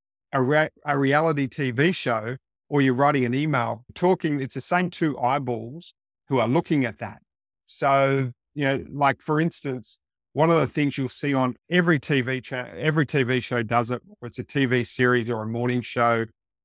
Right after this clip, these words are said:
On a morning show, for instance, it, they'll say something like, "Come back after the break and we'll introduce you to a, a dancing monkey who eats chocolate." And you're like, "Oh, I don't really want to come back after the break, but now I have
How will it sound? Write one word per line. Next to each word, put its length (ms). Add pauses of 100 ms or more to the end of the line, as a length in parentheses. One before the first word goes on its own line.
(140)
On 140
a 40
morning 320
show, 220
for 140
instance, 420
it, 140 (220)
they'll 120
say 220
something 320
like, 240 (140)
"Come 160
back 180
after 240
the 100
break 400
and 200
we'll 340 (460)
introduce 560
you 140
to 280
a, 400 (200)
a 160
dancing 540
monkey 540
who 220
eats 440 (380)
chocolate." 440 (720)
And 120
you're 120
like, 240
"Oh, 260 (600)
I 100
don't 120
really 340
want 140
to 40
come 160
back 180
after 240
the 80
break, 320
but 140
now 100
I 180
have 180